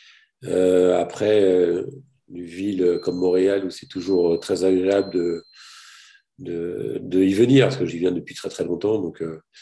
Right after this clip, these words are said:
je sais que c'est une ville, euh, qui est multi-ethnique, multiculturelle et qui correspond bien à, à ma, à ma vie, euh, à la fois de, d'entraîneur et de,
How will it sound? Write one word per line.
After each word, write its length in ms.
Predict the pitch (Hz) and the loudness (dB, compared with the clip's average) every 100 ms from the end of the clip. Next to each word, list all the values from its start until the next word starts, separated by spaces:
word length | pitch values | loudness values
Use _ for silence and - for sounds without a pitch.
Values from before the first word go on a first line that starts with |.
| - - _ _ _ | -20 -20 _ _ _
je 140 | 87 | -10
sais 220 | 82 98 | -6 -6
que 40 | - | -6
c'est 140 | - | -6
une 140 | 85 | -6
ville, 260 | 82 95 90 | -4 -2 2
euh, 240 | 87 85 85 78 78 _ _ _ _ - _ _ | 2 2 -2 -6 -14 _ _ _ _ -20 _ _
qui 180 | - 92 | -4 -2
est 20 | |
multi-ethnique, 1200 | 92 98 92 - 104 104 95 90 87 92 98 101 | 2 0 -2 -8 -2 4 6 4 2 -2 -2 -2
multiculturelle 760 | 95 - - 95 - 95 107 110 | -8 -8 -8 -8 0 0 2 -2
et 60 | |
qui 120 | - | -6
correspond 400 | - 87 85 - | -8 -6 -6 -6
bien 280 | 90 90 98 | -2 0 2
à, 260 | 92 80 - - _ - | 0 -2 -10 -20 _ -6
à 60 | |
ma, 160 | 90 92 | 0 0
à 240 | - - 92 | -2 -6 0
ma 140 | 95 | 2
vie, 380 | 92 95 104 101 | 2 0 -2 2
euh, 280 | 90 85 - _ _ _ _ - | 2 2 -8 _ _ _ _ -10
à 80 | |
la 120 | 87 90 | -6 -6
fois 260 | - 101 | -2 0
de, 380 | 95 87 85 85 - - | 2 2 0 -6 -16 -6
d'entraîneur 640 | 92 95 - 92 104 113 | -2 -2 0 2 2 0
et 80 | 92 | -2
de, 400 | 87 87 - - | -4 -8 -12 -16